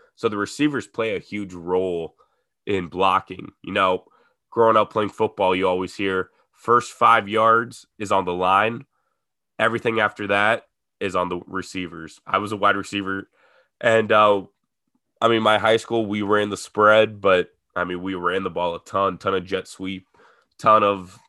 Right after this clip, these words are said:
you know, inside counters and stuff. So, you know, the first five yards a ball carrier gets, all on the offensive line. Everything after that, that's on the receivers.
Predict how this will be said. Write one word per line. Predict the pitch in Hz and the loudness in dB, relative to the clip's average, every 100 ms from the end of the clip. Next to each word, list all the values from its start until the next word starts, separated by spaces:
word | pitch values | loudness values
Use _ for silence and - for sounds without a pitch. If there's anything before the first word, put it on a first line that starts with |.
| _ _ _ _ _ - | _ _ _ _ _ -12
you | 92 | -4
know, | 92 92 92 | 2 2 0
inside | 98 92 104 101 95 92 92 - _ _ _ - - - - - | -6 -4 0 2 2 -2 -10 -20 _ _ _ -20 -18 -18 -20 -10
counters | - 120 127 123 117 | 2 4 4 2 -2
and | 117 | -6
stuff. | - 127 120 - | 0 4 6 4
So, | - 101 92 90 _ _ _ _ _ _ _ _ _ _ | 6 6 6 2 _ _ _ _ _ _ _ _ _ _
you | 117 | -2
know, | 110 107 | 2 2
the | 98 | 0
first | - 120 117 | 2 2 2
five | - 120 113 | 2 2 2
yards | 117 117 120 120 - _ _ _ _ - | 2 2 0 -6 -20 _ _ _ _ -4
a | 107 | 0
ball | 110 117 | 2 2
carrier | 113 117 117 110 | 2 -2 -2 -2
gets, | 107 117 120 - - | 0 2 2 -4 -4
all | 101 104 | 2 2
on | 104 | 2
the | 101 | 2
offensive | 101 104 101 98 | 0 -2 -8 -4
line. | 104 110 - _ _ _ | 0 0 0 _ _ _
Everything | - 98 104 104 | -2 0 0 0
after | - 107 | 0 0
that, | 104 104 | 0 0
that's | 101 - | -4 -4
on | 101 | -4
the | 101 | -4
receivers. | 101 - 107 92 92 82 | -8 -8 -10 -6 -6 -8